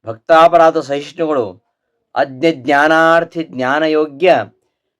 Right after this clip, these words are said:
ಭಗವತ್ ಕೃಪಾ ಪಾತ್ರಭೂತ ಸಜ್ಜನ ಕೃಪಾಳುಗಳು ಆಗಿದ್ದೀರಾ ಅಂತ ತಿಳಿದು ಕರ್ತವ್ಯತ್ವ ಯಥಾಮತಿ ತಮ್ಮನ್ನ ಸ್ತೋತ್ರ ಮಾಡಿ ಸಾಷ್ಟಾಂಗ ಪ್ರಣಾಮ ಮಾಡ್ತಾ ಇದ್ದೇನೆ.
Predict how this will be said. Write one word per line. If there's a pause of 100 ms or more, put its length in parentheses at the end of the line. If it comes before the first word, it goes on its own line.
(140)
ಭಗವತ್
ಕೃಪಾ
ಪಾತ್ರಭೂತ
ಸಜ್ಜನ (100)
ಕೃಪಾಳುಗಳು
ಆಗಿದ್ದೀರಾ (680)
ಅಂತ
ತಿಳಿದು (460)
ಕರ್ತವ್ಯತ್ವ (400)
ಯಥಾಮತಿ
ತಮ್ಮನ್ನ (760)
ಸ್ತೋತ್ರ
ಮಾಡಿ (300)
ಸಾಷ್ಟಾಂಗ
ಪ್ರಣಾಮ
ಮಾಡ್ತಾ
ಇದ್ದೇನೆ.